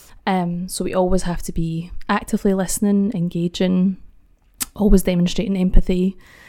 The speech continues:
We want survivors to feel that they are in control as well. It's quite often the case that survivors have had an experience where something has happened to them that was not within their control. Um,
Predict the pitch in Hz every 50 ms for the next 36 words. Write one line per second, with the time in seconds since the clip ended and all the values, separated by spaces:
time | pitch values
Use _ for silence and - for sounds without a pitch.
0 | - - - - - 196 180 185 185 - 190 - 190 190 180 175 175 180 175 -
1 | - - 175 - 185 175 170 170 165 - 185 175 185 - _ _ - - 196 180
2 | 170 175 185 190 202 202 202 - 220 220 214 - - 208 208 220 233 254 247 -
3 | - - - 214 214 214 202 196 208 220 220 220 - 208 - - - - - _
4 | - - - 190 190 - 196 180 180 - 196 185 185 185 - - 180 180 175 -
5 | - - 196 - - - - - - 185 180 175 175 170 - 180 180 175 - -
6 | - - - - - - - - - - 170 - 175 175 190 170 190 196 - -
7 | 208 202 208 220 214 220 214 - - 202 190 185 185 185 185 202 - - - 190
8 | 175 - 196 175 185 196 - 180 185 - 202 196 196 208 196 202 208 214 208 202
9 | - - 180 - 185 175 175 185 170 170 - - 185 175 175 185 190 196 - -
10 | 185 180 - - 196 196 - 208 196 202 202 214 - - - - - - - -
11 | - - - 208 185 180 175 170 175 170 170 175 175